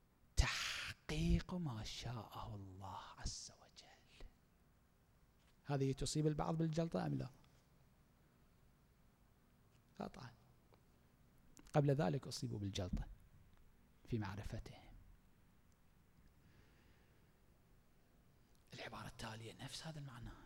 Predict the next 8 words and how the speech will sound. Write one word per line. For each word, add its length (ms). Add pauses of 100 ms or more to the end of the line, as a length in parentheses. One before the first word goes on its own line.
(160)
"جعلهم 600
تراجم 500
مشيته 840
وألسن 760
إرادته". 640
هذه 180
أيضًا 220
ك-، 200